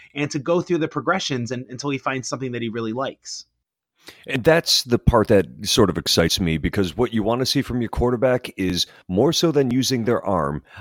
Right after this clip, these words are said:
Speaker 2: you wanna see them using their head and their eyes. And that seemed to be exactly what he was doing.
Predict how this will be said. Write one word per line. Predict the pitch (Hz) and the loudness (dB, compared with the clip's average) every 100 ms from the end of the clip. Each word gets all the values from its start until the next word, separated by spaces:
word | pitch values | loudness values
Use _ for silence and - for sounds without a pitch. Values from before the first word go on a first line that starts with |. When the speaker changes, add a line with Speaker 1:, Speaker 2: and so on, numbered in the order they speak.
| 90 | -8
Speaker 2:
you | 80 85 | -2 2
wanna | 90 92 | 2 2
see | 92 110 | 2 2
them | 90 85 | 4 4
using | 87 80 85 | 2 2 0
their | 78 | -2
head | - 85 69 76 - _ | -2 -4 -4 -10 -16 _
and | 90 | -4
their | 82 - | -4 -4
eyes. | 82 67 - - - _ - | -6 -6 -4 -6 -8 _ -4
And | 104 | -2
that | 135 | -2
seemed | - 151 127 | 0 0 -2
to | |
be | 110 113 | -2 0
exactly | 87 - 95 101 110 92 | 0 0 0 0 -2 0
what | 85 67 | 0 0
he | 92 | -2
was | 80 73 | -2 -2
doing. | 101 82 | -2 -2